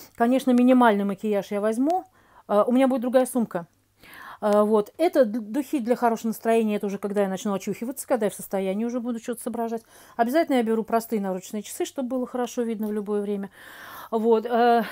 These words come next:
ещё что здесь? Это вот будет маленькая косметичка, минимальная, вот для именно просто карандаш там, чтобы глаза обозначить, карандаш для бровей. Я это всё переделаю потом, пере-, пере-, э,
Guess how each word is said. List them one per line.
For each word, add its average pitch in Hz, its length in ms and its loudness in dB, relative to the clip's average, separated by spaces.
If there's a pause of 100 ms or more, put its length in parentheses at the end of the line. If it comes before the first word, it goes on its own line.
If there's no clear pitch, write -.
(140)
ещё 285 260 -2
что 262 240 0
здесь? 202 380 -2
Это 269 140 2
вот 247 100 6
будет 233 200 2
маленькая 220 380 6
косметичка, 254 580 4
минимальная, 240 640 6
вот 214 160 2
для 220 520 6
именно 220 440 4 (300)
просто 262 540 10 (180)
карандаш 226 420 10
там, 160 220 -2
чтобы 185 220 -4
глаза 214 320 8
обозначить, 165 480 -2 (300)
карандаш 202 400 6
для 180 120 0
бровей. 226 300 4
Я 254 60 6
это 247 80 2
всё 226 80 -4
переделаю 240 420 4
потом, 156 300 -4 (320)
пере-, 190 420 4
пере-, 180 560 0
э, 165 240 -4